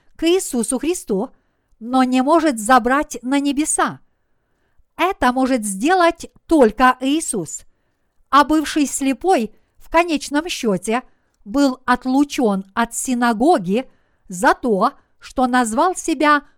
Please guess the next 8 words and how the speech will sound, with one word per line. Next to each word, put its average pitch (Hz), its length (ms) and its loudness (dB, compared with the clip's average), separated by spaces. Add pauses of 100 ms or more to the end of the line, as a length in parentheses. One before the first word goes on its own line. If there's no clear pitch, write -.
(180)
учеником 285 800 -2
Иисуса. 254 800 -4 (800)
Это 262 320 2
отлучение 247 1040 -2
означало – 247 840 -4 (340)
что 254 520 2
он 285 360 2
был 226 260 -2